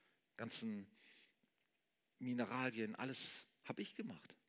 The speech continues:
Das ist alles mein Werk. Glaubst du, dass ich zu klein bin, mich um deine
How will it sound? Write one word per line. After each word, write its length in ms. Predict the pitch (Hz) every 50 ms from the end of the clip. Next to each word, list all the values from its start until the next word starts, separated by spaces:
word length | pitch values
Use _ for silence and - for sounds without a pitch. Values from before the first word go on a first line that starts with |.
| _ _ _ _ _ _ _ _ _ _ _ _ _ _ _ _ _ _ _ _ _ _ _ _ _ _ _ _ _ _ _ _ _ _
Das 140 | - - -
ist 60 | -
alles 220 | - - 147 127
mein 300 | 120 120 143 151 151 139 127
Werk. 340 | 135 135 - - - - - - _ _ _ _ _ _ _ _ _ _ _ _ _ _ _ _ _ _ _ _ _ _ _ _ _ _ _ _ _ _ _ _ _ _ _ _
Glaubst 220 | - - - -
du, 40 | 123
dass 200 | 113 120 113 -
ich 120 | 113 -
zu 120 | - - 117
klein 300 | - - 98 107 123 135
bin, 180 | 139 139 123
mich 240 | 113 113 - - - - - - - - - - - _ _ _ _
um 120 | - 113 101
deine 280 | - 87 113 127 143